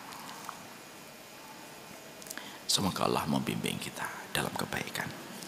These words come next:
Ini yang dapat saya sampaikan. Jadi sifat orang yang dicintai oleh Allah yaitu adalah mereka yang penuh dengan cinta kasih.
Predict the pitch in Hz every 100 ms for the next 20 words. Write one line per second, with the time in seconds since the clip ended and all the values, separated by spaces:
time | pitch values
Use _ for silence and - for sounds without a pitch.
0 | - - - - - 131 127 107 101 87
1 | - 82 80 80 71 117 143 180 190 -
2 | - - - - - 90 104 131 - -
3 | - - - 107 101 139 131 - 107 104
4 | 110 110 101 92 82 92 85 92 120 101
5 | 92 - 95 139 180 196 - - - -
6 | 95 90 90 85 - 69 95 85 87 104
7 | 104 101 104 127 135 - 104 117 117 117
8 | 107 117 190 - - - - - - -
9 | -